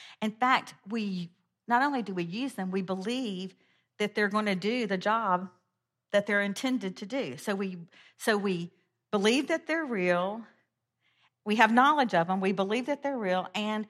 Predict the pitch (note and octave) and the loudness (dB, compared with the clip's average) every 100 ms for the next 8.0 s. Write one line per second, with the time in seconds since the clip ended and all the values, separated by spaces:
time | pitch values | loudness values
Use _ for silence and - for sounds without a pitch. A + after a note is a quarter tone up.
0 | _ G3+ B3 G#3 A3 C4 G3 F3+ F#3+ F#3+ | _ -4 -2 0 0 2 0 0 -2 -2
1 | F#3+ G3 F#3+ F#3+ F#3+ - G#3+ G3+ F3 F3 | -6 -4 -6 -8 -12 -8 -8 -6 -6 -8
2 | - _ _ - F3+ - G3 G#3 F3+ F#2+ | -14 _ _ 0 2 0 -4 -6 -8 -14
3 | _ _ _ _ _ - - _ _ - | _ _ _ _ _ -20 -20 _ _ -20
4 | - _ _ - G#3+ C4 B3 - D4 F4 | -20 _ _ -4 -2 0 0 2 2 2
5 | F4+ D4 C#4 D4 D#4 C#4 F3+ F3 G3+ A#3+ | -2 -4 -2 -2 -4 -2 0 0 -4 -8
6 | - G#3+ A3 G#3 G#3 A3+ A3 G#3+ A#3+ A#3+ | -6 -4 -2 -4 -4 -4 -4 -4 -4 -2
7 | A#3+ D4 G3+ F3+ F#3 F3+ G3 - A3+ | -4 -4 -4 -4 0 -2 -2 -2 0